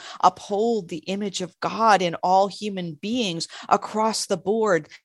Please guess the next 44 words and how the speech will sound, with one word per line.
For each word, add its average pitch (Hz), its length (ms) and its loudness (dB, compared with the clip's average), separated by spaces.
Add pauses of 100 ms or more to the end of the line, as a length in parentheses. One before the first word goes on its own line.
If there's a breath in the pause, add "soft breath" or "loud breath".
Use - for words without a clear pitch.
(200 loud breath)
That 208 420 6
is 220 180 4
what 180 160 0
will 160 100 -4
speak - 340 -4
to 170 100 -4
them. 156 180 0
And 170 140 -4
that 208 100 4
is 233 160 2
what 247 80 -2
the 240 80 2
Bible 214 480 6
speaks - 440 -8
to. - 280 -2 (300 loud breath)
We've 220 160 0
seen 320 320 2
this 320 160 0
before. 262 340 2
The 208 60 2
church 294 340 -2
had 269 220 0
to 226 80 -2
grapple 208 560 0
with 180 260 0 (200 loud breath)
slavery. 220 680 2
The 180 160 0
church 240 300 0
has 269 100 -4
had 233 220 0
to 220 80 -2
grapple 196 640 0 (240 loud breath)
with, 190 480 6 (100)
you 196 200 -6
know, 170 240 4 (320 loud breath)
uh, 175 280 6
with 185 320 4
violence 202 580 2
toward 190 520 0
Indigenous 190 640 0
peoples. 175 560 0
We 208 140 -2
have 220 220 2
not 214 340 4